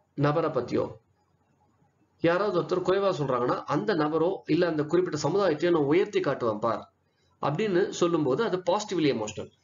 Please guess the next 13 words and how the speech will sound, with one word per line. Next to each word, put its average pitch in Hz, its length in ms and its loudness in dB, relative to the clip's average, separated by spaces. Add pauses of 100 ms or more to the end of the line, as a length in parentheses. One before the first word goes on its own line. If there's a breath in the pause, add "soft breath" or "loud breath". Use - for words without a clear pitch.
(180)
அந்த 196 220 -2
மாதிரி 240 200 0
விஷயங்கள் 147 480 0 (300)
உங்க 156 240 2
நேரத்தை 196 520 0
விரயம் 170 380 2
பண்ணாது, 139 260 0
நேரத்தை 170 400 0
நல்லபடியா 165 580 0
பயன்-, 156 320 -2 (260)
பயன்படுத்த 165 480 -2
உதவி 139 240 2
பண்ணும், 139 320 0